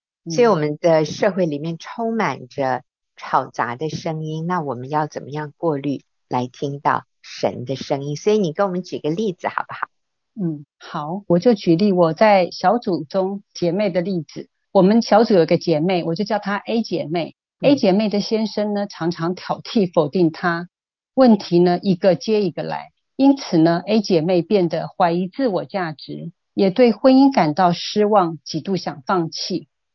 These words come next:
Speaker 1: 她来到小组，我们小组的姐妹呢，都很心疼她，然后陪伴安慰她，都好希望她的困难能够快点解决。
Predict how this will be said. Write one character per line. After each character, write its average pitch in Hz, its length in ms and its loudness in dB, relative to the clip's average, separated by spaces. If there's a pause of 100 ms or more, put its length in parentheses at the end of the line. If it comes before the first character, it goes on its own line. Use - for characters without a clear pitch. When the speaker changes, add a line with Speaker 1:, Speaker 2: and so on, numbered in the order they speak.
Speaker 1:
她 269 80 2
来 233 120 6
到 247 200 0
小 196 260 -2
组， 202 180 -8
我 160 120 -4
们 180 80 -2
小 214 240 -4
组 208 140 -10
的 185 100 -6
姐 175 200 -6
妹 185 220 -4
呢， 175 180 -2
都 202 380 -6
很 170 240 -4
心 220 280 -2
疼 165 260 -4
她， 180 360 -6
然 160 120 -6
后 175 240 2
陪 165 240 -2
伴 170 280 0
安 208 200 0
慰 185 160 0
她， 175 360 -10
都 240 80 0
好 170 260 -2
希 - 300 -2
望 190 240 0
她 240 200 -4
的 190 120 -8
困 180 300 0
难 156 240 -6
能 160 140 -2
够 185 200 0
快 220 200 -2
点 165 200 -6
解 160 240 -6
决。 147 300 -12